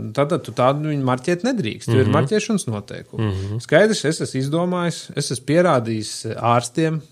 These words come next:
Speaker 1: es esmu parādījis veterināriem, ā, dienestam, pārtiks veterināriem dienestam, kad visas analīzes, tur nekādi patogēni nav, neviens saindēties ar to nevar, tas viss ir labi un veselīgi. Un es, ā, man vajag, ā,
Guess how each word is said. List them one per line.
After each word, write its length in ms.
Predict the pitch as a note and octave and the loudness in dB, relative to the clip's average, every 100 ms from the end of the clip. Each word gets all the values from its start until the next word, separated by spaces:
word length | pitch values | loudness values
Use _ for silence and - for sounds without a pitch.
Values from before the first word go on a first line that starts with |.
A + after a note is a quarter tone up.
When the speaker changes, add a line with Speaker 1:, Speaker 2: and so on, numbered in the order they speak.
| _ _ _ _ - - _ | _ _ _ _ -20 -20 _
Speaker 1:
es 180 | - - | -6 -4
esmu 160 | A2+ - | -4 2
parādījis 460 | D3+ C3+ A2 G#2+ | 4 4 0 -2
veterināriem, 720 | C3+ C#3+ B2+ A#2 A2+ A2 G#2 G#2 - - | -2 0 0 0 0 -2 -4 -8 -12 -14
ā, 160 | A#2 G#2+ G#2 | -10 -8 -8
dienestam, 680 | G2 A#2+ B2 D3 - F#3+ F3 | -6 -2 0 -2 -2 -4 -4
pārtiks 480 | - C#3 C#3+ B2+ - | -4 -4 -2 -6 -8
veterināriem 480 | C3+ C#3 C3 B2+ | -6 -6 -6 -4
dienestam, 400 | C3+ D3 D#3 C3 A#2 | -2 -2 -4 -6 -6
kad 140 | A2+ | -4
visas 240 | C3 - | -4 -2
analīzes, 640 | C#3+ D3 D#3 E3 E3+ - - | -2 0 2 2 0 -6 -8
tur 160 | B2+ | -6
nekādi 460 | A#2+ A#2+ B2 A#2 A2+ - - - _ | -4 -2 0 0 -4 -10 -20 -20 _
patogēni 640 | - C3 - D#3+ E3+ F3 D#3+ | -2 0 2 2 4 4 4
nav, 320 | A#2+ C#3 D#3 | 2 2 -2
neviens 260 | C3 C3 C#3 | -2 -2 -2
saindēties 680 | - C#3 D#3 D#3+ D#3+ E3+ E3 | -2 -2 -2 -2 -2 -4 -4
ar 40 | |
to 120 | E3 D3+ | -4 -2
nevar, 340 | A#2+ C3+ D3 | 0 -2 -4
tas 80 | - | -8
viss 180 | C3+ C#3 | -8 -6
ir 80 | C3 | -2
labi 160 | C3 E3 | -2 0
un 160 | C#3+ | -2
veselīgi. 480 | G#2 - C#3+ D3 D#3 - - - _ | -2 -4 -6 -4 -4 -8 -20 -20 _
Un 120 | A2+ A2 | -6 -6
es, 140 | - | -4
ā, 240 | A#2+ A2 A2 | -4 -2 -2
man 160 | C3+ | -2
vajag, 320 | D3 A#2+ A2 | 0 -2 -2
ā, 100 | A2 | -4